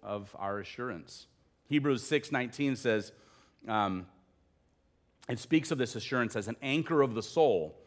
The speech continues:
And when we live faithfully, um, assurance of God, um,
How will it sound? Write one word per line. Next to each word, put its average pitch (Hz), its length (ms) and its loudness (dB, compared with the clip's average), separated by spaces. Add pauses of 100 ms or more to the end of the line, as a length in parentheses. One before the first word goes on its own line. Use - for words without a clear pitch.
(340)
And 123 120 2
when 151 140 6
we 147 100 6
live 156 240 4
faithfully, 135 720 -2 (580)
um, 101 460 0 (300)
assurance 156 540 0
of 120 120 -4
God, 127 400 4 (960)
um, 87 280 -14